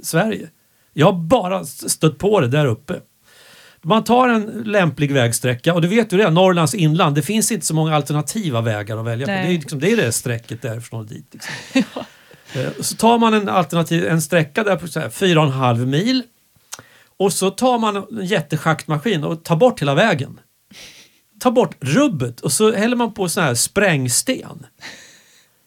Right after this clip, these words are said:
Speaker 1: Och så får det vara så ett tag, medan man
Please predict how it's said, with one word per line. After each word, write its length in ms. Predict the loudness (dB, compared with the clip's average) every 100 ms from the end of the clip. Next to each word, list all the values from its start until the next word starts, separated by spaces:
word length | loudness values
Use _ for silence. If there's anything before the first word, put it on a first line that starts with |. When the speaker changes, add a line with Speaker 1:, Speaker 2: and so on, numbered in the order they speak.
| _
Speaker 1:
Och 100 | -6
så 100 | 0
får 120 | 4
det 80 | 4
vara 200 | 4 2
så 380 | 2 2 2 -2 -10
ett 140 | -6 -2
tag, 260 | 0 -2 -2
medan 140 | -2 2
man 420 | 0 0 -6 -12